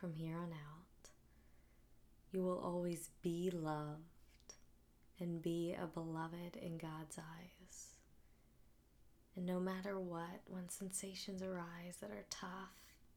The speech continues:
remind yourself, maybe you can take a quiet breath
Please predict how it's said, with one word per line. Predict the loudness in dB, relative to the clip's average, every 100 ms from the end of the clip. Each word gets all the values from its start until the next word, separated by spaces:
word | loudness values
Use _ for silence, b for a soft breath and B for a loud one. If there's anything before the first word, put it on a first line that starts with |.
| B B B B B B B B -14 -2
remind | 2 2 4 4 4 4
yourself, | 2 0 0 -2 0
maybe | 0 2 2
you | 0 -2
can | 0 0
take | 2 -2 0
a | -4
quiet | 0 0 2 -2 -2
breath | 0 0 -2 -8